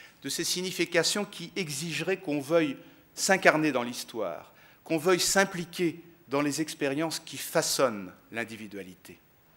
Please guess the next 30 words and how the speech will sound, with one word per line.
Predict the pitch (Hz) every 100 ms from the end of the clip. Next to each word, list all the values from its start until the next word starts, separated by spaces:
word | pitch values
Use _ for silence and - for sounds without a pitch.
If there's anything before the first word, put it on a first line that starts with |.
| _ _ _ - - - - - - - -
Dans | 180
les | 208 175 170
utopies | 214 160 - 127 117 - -
que | 104
j'évoque | 107 104 104
ici, | 107 - - 101
et | 104
qu'il | - -
faudrait | 165 139
plutôt | 160 156 -
qualifier | 160 - 139 135 -
de | 135 117
dystopies, | 107 120 175 - - 139 - 165 - - -
parce | 98 -
qu'elles | 113 95
sont | 90 - 104 85 80 _
catastrophiques, | 104 98 - 117 - 127 - - -
elles | 92
sont | - 87
calamiteuses, | - 98 107 120 151 113 62 - - _ -
hein, | - - - - - - -
dans | 165 196
ces | - 208 202
utopies, | 180 160 160 214 233 214 - _ _ _ _ _ _ -
on | 151 165
admet | 196 135 139 123 - -
comme | 156 151
une | 147 139
bonne | 175 196
nouvelle | 160 143 127 120 147 165